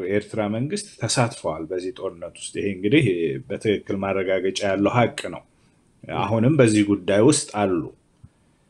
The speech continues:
እና የጦርነቱን ሂደት በድርድር ለመቋጨት በሚል አሁን እርስዎ እንደጠቀሱት በአፍሪካ ህብረት፣ በምዕራቡ ዓለም መንግስታት ገፊነት ወይም፣ እ፣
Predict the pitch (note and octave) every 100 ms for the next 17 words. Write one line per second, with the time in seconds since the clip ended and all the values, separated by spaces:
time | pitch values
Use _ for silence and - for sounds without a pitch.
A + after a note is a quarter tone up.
0 | _ - A#2 E3 C3+ - C3 C#3 C#3 C3+
1 | - C#3+ D3+ C#3+ C#3+ C3+ C3 B2+ - D#3
2 | C3+ D3 - B2+ A#2+ B2 A#2+ A2+ A2+ A2+
3 | A2+ - A#2 A2 - G#2 F#2+ A2+ A#2+ C3+
4 | C#3+ G#2+ G#2+ G#2+ G2+ G2 G#2+ - G#2+ G#2+
5 | A2 A#2 - A2+ - C#3 - G2+ - G#2+
6 | - A2+ A2+ A#2 A2+ - G2+ G2+ A2 G#2+
7 | A2 A2+ A#2 A2+ A#2 A2+ A2 G#2 - G#2+
8 | - A2 A2+ A#2+ A2+ A2+ - _ - G2
9 | G2 F#2+ F#2 F#2